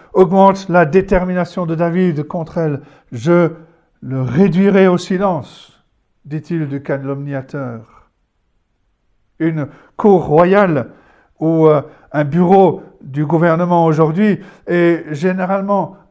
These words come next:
envahi par ceux qui commettent des diffi-, diffamations avec des paroles empoisonnées. Et ce n'est que lorsqu'un dirigeant purge activement les calomniateurs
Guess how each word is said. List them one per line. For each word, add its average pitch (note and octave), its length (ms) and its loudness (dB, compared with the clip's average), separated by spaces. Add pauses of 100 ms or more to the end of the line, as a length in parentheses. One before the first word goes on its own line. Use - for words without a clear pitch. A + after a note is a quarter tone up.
envahi A3 760 2 (420)
par F3 440 2 (160)
ceux G#3+ 320 2
qui F#3 260 -2 (220)
commettent A3 460 2
des F3+ 140 2
diffi-, F#3 320 -2
diffamations G3 920 0 (760)
avec D#3+ 280 0
des E3 120 0
paroles F3 480 2
empoisonnées. G3 760 0 (1120)
Et F#3+ 100 4
ce F#3+ 120 -4
n'est G#3 180 2
que A#3 300 2 (240)
lorsqu'un F#3+ 560 0
dirigeant G3 580 0 (360)
purge G#3 760 0 (520)
activement G3+ 1000 -2 (360)
les E3 180 -2
calomniateurs F#3+ 1120 0